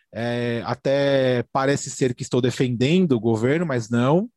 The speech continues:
vamos lembrar, re-, vamos sempre frisar isso, não há lado político. Acontece que a gente foi, a gente, quando eu digo, né, o pessoal lá que tava sempre montando o P C e conversa sobre P C,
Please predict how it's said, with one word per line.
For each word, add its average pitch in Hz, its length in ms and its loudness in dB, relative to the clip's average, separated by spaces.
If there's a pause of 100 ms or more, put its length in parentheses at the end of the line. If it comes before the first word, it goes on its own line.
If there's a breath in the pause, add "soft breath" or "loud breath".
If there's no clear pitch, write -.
vamos 110 260 -4
lembrar, 120 480 -2
re-, 123 220 0 (100)
vamos 143 260 0
sempre 185 280 2
frisar 165 400 -2
isso, 123 260 -4
não 147 280 0
há 151 100 2
lado 147 220 0
político. 127 460 0 (480 loud breath)
Acontece 156 420 -2
que 165 360 0 (460)
a 139 120 0
gente 160 520 2
foi, 147 580 0
a 135 60 -2
gente, 139 220 -4
quando 139 160 0
eu 123 60 -2
digo, 135 160 -2
né, 127 120 -2
o 123 40 -4
pessoal 123 320 -2
lá 120 120 0
que - 60 -14
tava 117 180 -2
sempre 131 220 -8
montando 123 300 -4
o - 20 -6
P 113 100 -4
C 139 180 -2
e - 20 0
conversa 117 260 -6
sobre 113 180 -8
P 120 140 0
C, 180 300 0